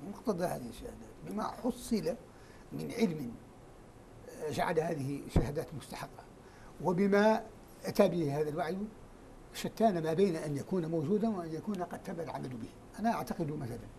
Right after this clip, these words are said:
وهذا، آه، شيء مؤسف جدًا، أن، آه، هذه الأحزاب السياسية الكثيرة جدًا الذي يكون وراءها هم المثقفون الذين يحملون شهادات عالية وواعون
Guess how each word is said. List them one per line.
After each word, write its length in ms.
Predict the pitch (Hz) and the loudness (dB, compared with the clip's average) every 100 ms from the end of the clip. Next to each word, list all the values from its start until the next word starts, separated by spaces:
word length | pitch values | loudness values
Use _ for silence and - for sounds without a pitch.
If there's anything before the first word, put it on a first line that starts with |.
| - - - | -18 -18 -8
وهذا، 380 | - - 165 175 | -4 -2 0 0
آه، 520 | 175 - 147 143 135 | 0 -2 -8 -6 -8
شيء 200 | - 165 165 156 | -6 -8 -8 -8
مؤسف 260 | 208 - 139 117 110 | -8 -8 -8 -8 -8
جدًا، 260 | 120 - - - - - - - - - - - - | -6 -6 -6 -14 -18 -18 -18 -18 -16 -16 -18 -18 8
أن، 160 | 233 185 | 8 8
آه، 180 | 185 - - - - - - | 4 -2 -12 -12 -8 -6 0
هذه 320 | 175 208 175 | 2 2 0
الأحزاب 480 | - - 123 151 127 | -2 -6 2 2 2
السياسية 720 | - - 135 135 - 143 131 - | -8 -8 -6 -6 -6 -8 -8 -10
الكثيرة 460 | - 123 190 165 127 | -8 -6 -4 -4 -2
جدًا 340 | 110 - - 240 - - - - - - - - - - | 0 0 -2 -10 -12 -20 -20 -20 -20 -20 -20 -18 -14 2
الذي 260 | 165 233 | 8 10
يكون 240 | 214 - 220 | 10 8 6
وراءها 540 | 180 220 208 190 247 294 - - - - 123 | 6 6 6 6 4 2 -12 -18 -20 -10 -4
هم 140 | 180 | -2
المثقفون 800 | 151 127 160 - 160 170 233 247 277 - - - - - | 0 0 -2 0 0 6 8 8 4 -4 -14 -18 -18 -12
الذين 360 | 143 147 190 175 | -6 -2 0 0
يحملون 520 | 180 - 175 170 156 | -2 -4 -6 -6 -6
شهادات 440 | - 117 143 151 | -4 -4 -4 -4
عالية 380 | - 139 - 220 - - - - - - - - | -2 -2 -2 -8 -14 -18 -20 -20 -20 -18 -12 -2
وواعون 680 | 123 139 190 262 320 - | 6 8 10 10 10 8